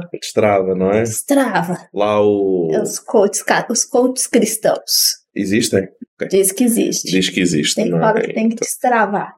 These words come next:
Speaker 1: destravar e
Speaker 2: <laughs>
Speaker 1: depois até rezam pela pessoa não ter nada a ver com
Speaker 2: E não
Speaker 1: Deus,
Speaker 2: tem
Speaker 1: não é?
Speaker 2: religião.
Speaker 1: Não tem
Speaker 2: O importante
Speaker 1: religião.
Speaker 2: é Deus, mas não precisa ter religião. O importante é que Deus te destrava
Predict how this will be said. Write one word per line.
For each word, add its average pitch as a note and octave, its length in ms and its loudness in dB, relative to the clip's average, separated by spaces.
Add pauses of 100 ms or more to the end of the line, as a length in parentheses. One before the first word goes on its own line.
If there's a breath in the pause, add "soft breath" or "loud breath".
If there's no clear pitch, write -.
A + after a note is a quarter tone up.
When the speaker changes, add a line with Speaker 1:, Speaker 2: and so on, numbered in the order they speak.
Speaker 1:
destravar A2 840 0
e A#2+ 200 2
Speaker 2:
<laughs> - 120 0
Speaker 1:
depois A#2 340 2
até A#2 240 0
rezam A2+ 400 0
pela G#2+ 220 2
pessoa A#2+ 260 2
não A#2 80 -4
ter A#2 100 2
nada A#2 200 2
a - 20 4
ver A2+ 140 2
com A#2+ 120 0
Speaker 2:
E A#2+ 120 -2
não A2 60 2
Speaker 1:
Deus, G3+ 280 2
Speaker 2:
tem A3+ 120 -2
Speaker 1:
não C#4 60 2
é? B3+ 40 -2
Speaker 2:
religião. C4 640 0
Speaker 1:
Não A3+ 100 -6
tem - 100 4
Speaker 2:
O - 60 4
importante A2+ 240 0
Speaker 1:
religião. G#2+ 300 2
Speaker 2:
é - 40 -14
Deus, C4 520 2
mas A#3 220 0
não A#3+ 160 -2
precisa B3 460 -2
ter B3 120 -4
religião. A#3 460 -2
O G#3 60 0
importante A#3 440 0
é B3 40 -4
que B3+ 140 -2
Deus A3 260 2
te - 180 -8
destrava A#3+ 840 2